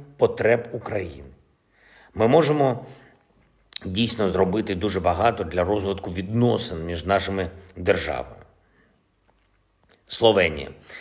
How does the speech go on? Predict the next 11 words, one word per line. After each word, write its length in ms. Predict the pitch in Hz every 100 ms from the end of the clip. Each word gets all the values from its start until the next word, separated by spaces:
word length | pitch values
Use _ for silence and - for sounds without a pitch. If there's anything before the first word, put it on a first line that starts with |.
| -
Домовились 600 | 92 104 113 113 107 104
з 40 | -
паном 360 | 101 90 87
прем'єр-міністром 840 | 87 90 90 85 87 90 87 85 82
Голубом, 540 | 98 110 113 113 117 117 - - -
що 200 | - 98
можемо 460 | 101 104 98 95
посилити 680 | 82 90 - 104 95 90 90
співпрацю 840 | - - 101 92 98 98 101 -
між 260 | 95 98 80
нашими 460 | 92 90 92 85